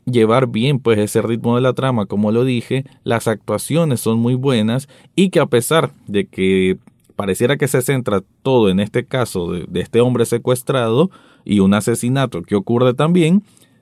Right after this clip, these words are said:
el eje está en las actuaciones muy, muy poderosas y realmente dos actrices que han tenido papeles muy pequeños ahí, por allá, por aquí,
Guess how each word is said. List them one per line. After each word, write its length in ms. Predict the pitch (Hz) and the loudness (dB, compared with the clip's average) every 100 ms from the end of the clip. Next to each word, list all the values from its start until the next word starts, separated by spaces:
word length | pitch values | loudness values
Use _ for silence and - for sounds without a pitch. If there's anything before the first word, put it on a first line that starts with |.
| _ - | _ 2
el 340 | 123 123 123 | 4 4 2
eje 580 | - 208 - - 110 131 _ | 2 0 0 -4 -2 -2 _
está 560 | 95 - _ 101 120 - | -10 -10 _ 0 0 -2
en 200 | 120 165 | -4 0
las 160 | 160 120 | 0 -2
actuaciones 840 | 98 - 95 - 104 113 117 113 _ _ _ | -2 -2 -4 -2 0 2 0 -4 _ _ _
muy, 360 | 139 196 226 143 | 2 4 4 4
muy 280 | 113 202 143 | 4 4 2
poderosas 720 | 92 87 87 98 104 113 - | 0 -2 0 -2 -2 -4 -4
y 120 | 104 | -6
realmente 640 | 90 101 104 104 - 110 - _ _ _ | -2 0 0 -2 0 -2 -2 _ _ _
dos 180 | - 117 | -2 0
actrices 480 | 127 - 123 123 143 | 0 2 0 0 -2
que 300 | - 110 104 | -2 -4 -2
han 160 | 110 120 | 0 -2
tenido 340 | 135 127 131 | 0 0 0
papeles 480 | 127 101 117 127 131 107 - | -2 0 0 0 -2 -6 -10
muy 200 | 117 135 | -2 -2
pequeños 600 | 151 139 127 131 175 202 | 0 0 2 2 2 2
ahí, 320 | 110 104 123 | 0 0 -2
por 160 | 143 113 | -2 -2
allá, 300 | 104 107 139 | 0 0 -2
por 180 | 143 104 | -2 -4
aquí, 320 | 101 139 208 | -2 -2 -2